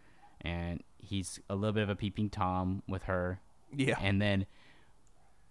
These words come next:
Speaker 1: he's just, like, bored out of his mind, though. So he's, like, watching, he's, like, memorizing everything the neighbors do. He's played every video game, watched every movie. So he's, like, just watching what everyone does.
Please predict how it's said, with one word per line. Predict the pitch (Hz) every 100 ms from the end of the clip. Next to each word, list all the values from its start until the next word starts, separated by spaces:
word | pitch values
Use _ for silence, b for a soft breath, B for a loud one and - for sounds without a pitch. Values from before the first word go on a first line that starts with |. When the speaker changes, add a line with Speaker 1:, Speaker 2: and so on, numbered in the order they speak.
| - - -
Speaker 1:
he's | 160 151
just, | 190 196
like, | 160 110 107
bored | 127 123
out | 110
of | 101
his | 98
mind, | 98 95
though. | 87
So | -
he's, | 117
like, | 139 120
watching, | 120 120 - 131
he's, | 135 135
like, | 143
memorizing | 117 117 120 110 104 110
everything | 107 104 107 113 107
the | 107
neighbors | 104 104 107 98
do. | - 92 92 90 92 - - - -
He's | 107 104
played | 120 107
every | 107 104
video | 107 104
game, | 101 101
watched | 98 104
every | 98
movie. | 95 92
So | 92
he's, | 95 110 98
like, | 101 90 - - - -
just | - 101
watching | 104 98 -
what | 101
everyone | 92 90 95
does. | 90 87 92